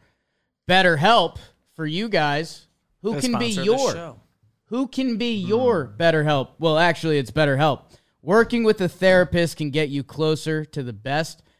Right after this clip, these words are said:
Speaker 1: version of you, because when you feel empowered,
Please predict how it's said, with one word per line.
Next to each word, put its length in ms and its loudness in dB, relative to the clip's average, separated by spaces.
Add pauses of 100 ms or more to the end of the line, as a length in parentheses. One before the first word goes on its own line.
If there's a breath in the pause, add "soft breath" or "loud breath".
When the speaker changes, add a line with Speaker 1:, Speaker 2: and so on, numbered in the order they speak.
(180)
Speaker 1:
version 420 -2
of 300 -4
you, 320 -2
because 340 -8
when 160 -4
you 220 -2
feel 240 0
empowered, 520 2